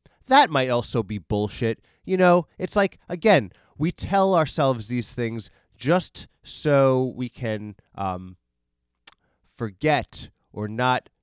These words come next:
think about the entropic chaos that is before us. So,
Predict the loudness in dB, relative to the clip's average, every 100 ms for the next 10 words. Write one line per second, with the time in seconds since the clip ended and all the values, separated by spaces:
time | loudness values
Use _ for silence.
0 | _ _ -8 -6 -4 -2 -2 -4 _ _
1 | _ _ _ _ _ _ -12 -6 -6 -6
2 | -8 -8 -8 -2 -2 -2 -8 -8 -20 -20
3 | _ _ _ -4 -2 -2 -4 -8 -16 -8
4 | -6 -6 _ _ _ -8 -8 -4 -4 -2
5 | -2 -2 -6 -14 -18 _ -10 4 6 6